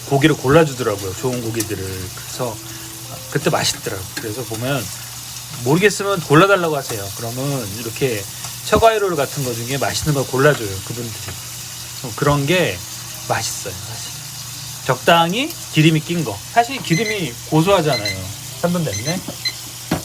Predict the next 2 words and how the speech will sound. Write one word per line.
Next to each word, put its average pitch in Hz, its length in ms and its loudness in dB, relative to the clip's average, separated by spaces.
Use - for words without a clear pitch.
조금 147 280 0
더 104 340 -2